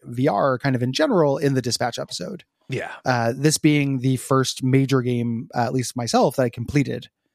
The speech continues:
Speaker 2: Mm-hmm.
Speaker 1: uh, in V R, and
Speaker 2: Yeah.
Speaker 1: definitely the longest game and the, the most, uh, media experience
Speaker 2: Mm-hmm.
Speaker 1: that I've done.
Speaker 2: Yeah. Uh,
Speaker 1: Oh.
Speaker 2: so this, it would seem like a Gaiden game, uh, because it takes place five years before the events of Half-Life two.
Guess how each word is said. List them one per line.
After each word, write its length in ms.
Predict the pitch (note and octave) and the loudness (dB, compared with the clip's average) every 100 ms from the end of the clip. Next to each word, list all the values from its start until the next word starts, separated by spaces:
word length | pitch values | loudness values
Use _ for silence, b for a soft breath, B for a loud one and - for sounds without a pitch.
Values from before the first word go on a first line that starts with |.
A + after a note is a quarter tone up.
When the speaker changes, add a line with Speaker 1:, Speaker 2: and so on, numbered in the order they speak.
| _ | _
Speaker 2:
Mm-hmm. 160 | D3 D#3 - _ _ | -2 -2 -4 _ _
Speaker 1:
uh, 320 | A#2 A2+ A2+ - | -2 0 0 0
in 200 | A#2+ A2+ | -2 0
V 120 | A#2 | -2
R, 300 | A#2 - - _ | -4 -8 -12 _
and 220 | C3+ C3 | 0 2
Speaker 2:
Yeah. 60 | A#2+ | 2
Speaker 1:
definitely 280 | C3 C3+ B2+ | 0 0 0
the 80 | A#2 | 0
longest 400 | A#2 A#2 A#2 - | 2 0 0 0
game 200 | A#2+ A#2 | 0 0
and 120 | A2+ | -2
the, 140 | A#2 B2+ | -4 -2
the 120 | B2+ | 0
most, 400 | B2 A2+ - - | 2 0 -6 -10
uh, 380 | - A2 A2 A2+ - | -4 -4 -4 -6 -2
media 360 | C3+ C#3 B2+ | 0 2 0
experience 800 | A2 - C3 B2+ E3 - - - - _ - | -2 -4 -6 -8 -10 -6 -6 -6 -12 _ -4
Speaker 2:
Mm-hmm. 160 | B2+ F#3+ - _ | 0 -2 -6 _
Speaker 1:
that 100 | - | -12
I've 80 | - | -10
done. 280 | - D#3 C3+ _ _ B B B - | -8 -10 -12 _ _ B B B -2
Speaker 2:
Yeah. 240 | F#3+ - - - B B B B B B | -2 -4 -20 -20 B B B B B B
Uh, 320 | C#3 D3 C#3+ C3+ | 0 2 -2 0
Speaker 1:
Oh. 40 | |
Speaker 2:
so 240 | - E3+ | 0 2
this, 600 | C#3 D3+ D3 G3 - - - | 2 2 0 2 0 -2 0
it 200 | C#3+ C#3 | 0 0
would 200 | C3 B2 | 0 0
seem 200 | - B3+ | 2 2
like 160 | A3 E3 | 2 2
a 80 | C3 | 2
Gaiden 360 | A#2+ A2 G#2 | 4 2 2
game, 340 | G2 F#2+ D#3+ F3+ | 0 0 0 -2
uh, 200 | G#2 F#2+ F#2+ | 2 2 2
because 220 | G2+ F#2 | 0 -2
it 40 | |
takes 200 | - G2+ | 0 0
place 180 | A2+ G#2 | 0 2
five 280 | A2+ G2+ G2 | 4 2 2
years 220 | G2+ G#2 | 0 0
before 320 | - - G#2 | -4 0 0
the 140 | G2 G#2+ | 2 0
events 260 | G2 F#2+ | 0 0
of 80 | A2 | 0
Half-Life 380 | G#2 F#2 A2 G#2+ | 0 2 2 0
two. 340 | - F#2 G#2+ | -2 -6 -8